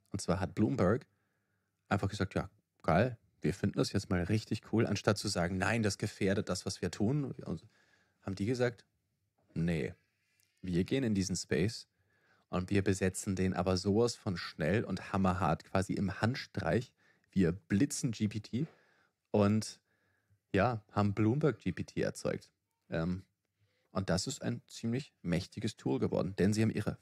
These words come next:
fünfzig Milliarden Parameter, die ihnen so zur Verfügung stehen, das sind eine Menge Telefonbücher, genommen und da einfach reingestopft und, ähm, tada, Bloomberg G P T.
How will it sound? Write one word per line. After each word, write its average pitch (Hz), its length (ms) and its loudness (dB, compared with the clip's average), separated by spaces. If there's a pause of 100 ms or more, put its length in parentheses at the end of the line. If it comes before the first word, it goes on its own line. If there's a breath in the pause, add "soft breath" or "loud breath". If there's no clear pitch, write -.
fünfzig - 680 0 (120)
Milliarden 104 1000 4 (260)
Parameter, 98 720 0 (140)
die 95 80 0
ihnen 90 80 0
so 92 100 -2
zur 92 180 -8
Verfügung 95 420 0
stehen, 98 360 -2 (480)
das - 260 -6
sind - 140 -6
eine - 100 -2
Menge 85 220 4
Telefonbücher, 87 760 0 (540 soft breath)
genommen 104 300 6
und 127 80 2
da 117 100 6
einfach 110 180 2
reingestopft - 680 0 (380)
und, 110 340 2
ähm, 120 260 -2 (840)
tada, 98 360 4
Bloomberg 135 400 4
G - 120 -4
P 92 100 -2
T. - 200 -6